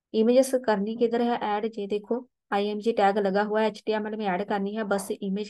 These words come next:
का जो भी नाम होगा, लोकेशन होगी, आपने यहाँ पे लिख देनी है, ठीक है। बाकी कुछ भी चेंज नहीं करना, बाकी सब कुछ ऐसे ही रहेगा, नहीं तो यहाँ पे सारी स्टाइलिंग हट जाएगी।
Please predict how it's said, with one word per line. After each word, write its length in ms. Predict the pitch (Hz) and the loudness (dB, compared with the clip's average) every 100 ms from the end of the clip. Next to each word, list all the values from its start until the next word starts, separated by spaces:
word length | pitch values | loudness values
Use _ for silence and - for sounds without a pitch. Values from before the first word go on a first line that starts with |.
| - | -6
का 260 | 220 214 247 - _ _ _ | -2 -2 -2 -10 _ _ _
जो 140 | 196 214 | 2 4
भी 120 | 233 | 4
नाम 280 | 214 196 208 | 2 2 0
होगा, 260 | 208 202 | -2 0
लोकेशन 420 | 214 214 196 196 214 | -2 -2 -6 -4 -6
होगी, 200 | 202 214 | -4 -2
आपने 260 | 202 202 | -2 -2
यहाँ 220 | 202 185 175 | -4 -4 -4
पे 80 | 202 | -4
लिख 200 | 190 185 | -4 -4
देनी 300 | 175 165 170 | -6 -6 -10
है, 100 | 170 | -6
ठीक 180 | 214 240 | -2 -2
है। 80 | 247 - - 214 | -4 -14 -2 2
बाकी 220 | 214 240 | 2 2
कुछ 240 | 240 220 | -2 -2
भी 100 | 220 | -4
चेंज 280 | 220 202 190 | -4 -4 -2
नहीं 160 | 190 196 | -4 -4
करना, 240 | 175 170 | -6 -4
बाकी 260 | 185 185 190 | -4 -4 -4
सब 240 | 202 196 | -4 -2
कुछ 200 | 220 214 | -4 -6
ऐसे 380 | - 185 180 202 | -4 -4 -2 -4
ही 160 | 202 | -2
रहेगा, 460 | 202 170 180 208 233 - _ _ _ 214 | -4 -4 -4 -2 -4 -6 _ _ _ 0
नहीं 180 | 208 | 0
तो 80 | 208 | 2
यहाँ 200 | 220 196 | 2 2
पे 120 | 196 208 | 0 -2
सारी 260 | 196 190 | -2 -2
स्टाइलिंग 400 | 196 190 175 185 | -2 -4 -2 -2
हट 140 | 180 175 | -4 -4
जाएगी। 380 | 175 160 170 | -10 -10 -12